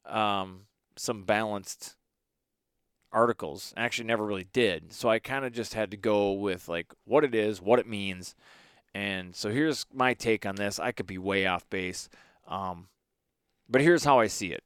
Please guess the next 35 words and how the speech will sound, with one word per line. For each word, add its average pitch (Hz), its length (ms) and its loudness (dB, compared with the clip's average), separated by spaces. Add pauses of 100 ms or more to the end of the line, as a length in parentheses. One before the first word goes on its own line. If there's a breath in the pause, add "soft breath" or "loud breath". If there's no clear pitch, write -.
So 156 300 6
to 156 80 -2
give 185 260 2
a 170 40 0
little 147 400 6 (600 loud breath)
background, 127 560 4
really 202 160 8
what 190 180 6
happened 147 440 -2
is 117 80 -4
they 123 100 0
kinda 185 240 -4
changed 139 420 -2
some 101 160 -6
definitions, 98 1000 0 (180)
is 92 420 -12
when 98 180 -8
they 101 80 -6
said 123 160 -6
they 113 100 2
rolled 95 320 0
it 87 100 -12
back. 85 400 -2 (280 soft breath)
And 113 120 -8
so 139 120 6
obviously 156 340 4
the 147 100 2
hysteria 139 640 4
on, 117 140 0
s-, - 140 -10
let's 127 280 -2
say, 131 100 0
the 113 100 2
left 127 380 6 (380 soft breath)
is 117 600 6